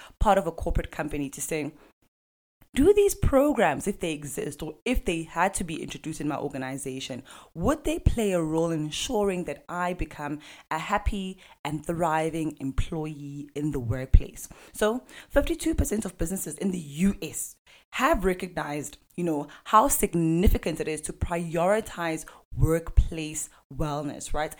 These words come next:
That's a little bit more than half, right? And similarly, there are companies that have also adopted wellness programs, and these companies have seen a sixty-seven percent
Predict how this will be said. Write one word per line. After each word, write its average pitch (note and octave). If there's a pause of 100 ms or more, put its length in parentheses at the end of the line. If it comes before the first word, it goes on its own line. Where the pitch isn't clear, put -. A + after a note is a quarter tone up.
(140)
That's F#4+
a F#4
little F#4
bit A#3
more G3
than E3+
half, -
right? D3 (360)
And A3+
similarly, C4+ (260)
there G#3+
are G#3
companies D4
that F#3+
have F3+
also C4+
adopted E3+
wellness D#3+
programs, D#3+ (280)
and A#3
these D#4+
companies A3+
have F3
seen G#3
a F#3
sixty-seven B3+
percent -